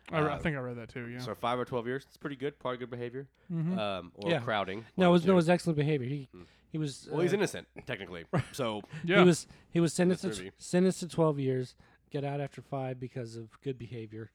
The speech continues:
Speaker 2: Well, good for him.
Speaker 3: Married his wife while he was in prison
Speaker 2: Yeah.
Speaker 3: after four.
Speaker 2: Man,
Speaker 3: So.
Speaker 2: are, you're right though. I gotta give props to the girl.
Speaker 1: Hats to her. Hats off to her.
Speaker 2: Pretty tough. Um, yeah, it, it wraps up w-, in a bow until it doesn't.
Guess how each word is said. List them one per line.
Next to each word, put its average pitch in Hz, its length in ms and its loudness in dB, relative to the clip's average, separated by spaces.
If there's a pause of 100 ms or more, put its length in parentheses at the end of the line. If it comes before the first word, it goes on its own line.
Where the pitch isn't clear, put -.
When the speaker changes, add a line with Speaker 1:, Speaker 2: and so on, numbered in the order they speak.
(100)
Speaker 2:
Well, 151 80 -20
good 156 140 -18
for 113 100 -10
him. 139 80 -4
Speaker 3:
Married 160 320 0
his 143 160 -6
wife 139 320 -4
while 135 120 -4
he 135 120 -4
was 127 140 -6
in 120 80 -8
prison 127 440 -6
Speaker 2:
Yeah. 131 60 -8
Speaker 3:
after 127 200 -12
four. 117 400 -6 (360)
Speaker 2:
Man, 104 280 -4
Speaker 3:
So. 117 80 -14 (100)
Speaker 2:
are, 123 180 -6
you're 196 140 -4
right 196 180 -2
though. 101 160 -4
I 104 140 -4
gotta 185 220 -6
give 135 180 -10
props 156 260 -4
to 135 60 -20
the 139 60 -12
girl. 143 260 -8 (140)
Speaker 1:
Hats 175 260 -4
to 156 80 -4
her. 139 320 -2
Hats 160 200 -6
off 156 200 -2
to 135 80 -8
her. 131 80 -8
Speaker 2:
Pretty 120 160 -8
tough. 151 160 -6 (420)
Um, 120 460 0
yeah, 143 140 0
it, 113 180 -8 (140)
it 143 120 -2
wraps 131 300 -2
up 107 160 -6
w-, 98 160 -14 (160)
in 107 80 -10
a 101 80 -4
bow 98 360 -4
until 92 320 -8
it 82 60 -16 (140)
doesn't. 90 340 -12